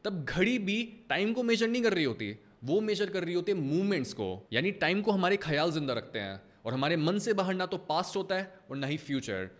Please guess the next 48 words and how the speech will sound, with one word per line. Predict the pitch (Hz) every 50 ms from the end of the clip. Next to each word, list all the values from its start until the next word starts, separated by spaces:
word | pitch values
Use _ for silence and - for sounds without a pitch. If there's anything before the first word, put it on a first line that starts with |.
| - - - - - -
Because | 127 151 185 170 127
जैसे | 113 160 180 180 180 240
ही |
मैं | 240 240 233
कोई | 240 233
एक्सपीरियंस | 220 220 - - 220 214 208 226 226 226 196
लेता | 165 151 - 151
हूँ, | 175 208 202 - - - - - -
तब | 226 208 - - 202
अगले | 202 202 247 262
ही | 247 240 240
मोमेंट | 208 190 180 185 208 202 202
वो | 208
पास्ट | 208 208 - 190 196 226 226 - -
बन | 165 139 123
जाता | 117 101 95 - 95
है, | 92 92 98 - - - _ _ _ _ _ _ -
और | 147 156 160 - - - -
पास्ट | 170 185 220 220 - - - -
के | 254 220
बेसिस | 165 135 131 175 180 - 220 -
पर | - - 196
मैं | 196 202 196
प्रेडिक्ट | 190 185 185 185 190 -
करता | 196 180 - 214
हूँ | 220 220
कि | 247
फ्यूचर | - - 208 214 214 - 214
कैसा | 180 160 139 - 139
होगा। | 110 101 98 98 95 95 95 98 - - _ _ _ _ _ _ -
पास्ट | 156 170 214 - -
और | 254
फ्यूचर | 208 - 226 226 214 254 247
एग्जिस्ट | - 170 151 160 220 254 - -
भी | 247
नहीं | 226 233 208
करते | 170 - - - 104
हैं। | 95 92 92 - - - - _ _ _ - 139
एग्जिस्ट | 131 127 135 196 233 - 165
जो | 151 196 214
चीज़ | 208 208 208 202
करती | - 196 180 - 208
है, | 202
वो | 185 180 175
होता | 170 175 185
है | 170
बस | 160 185 -
प्रेजेंट। | - - 175 165 147 170 156 120 104 98